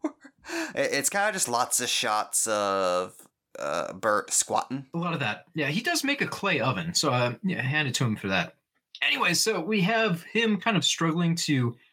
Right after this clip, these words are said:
Speaker 2: keep being the person he always was when he gets a new cameraman who is very, uh, vague about his reasons for wanting to take this spot, even though he claims to be,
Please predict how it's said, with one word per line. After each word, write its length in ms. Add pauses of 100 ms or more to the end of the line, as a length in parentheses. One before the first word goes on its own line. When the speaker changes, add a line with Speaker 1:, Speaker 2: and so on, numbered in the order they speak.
(240)
Speaker 2:
keep 240 (200)
being 260
the 80
person 280
he 120
always 400
was 420 (400)
when 460
he 220
gets 300
a 60
new 240
cameraman 840 (440)
who 120
is 120
very, 500
uh, 520
vague 420
about 180
his 140
reasons 300
for 160
wanting 320
to 80
take 240
this 120
spot, 440
even 140
though 80
he 80
claims 360
to 60
be, 420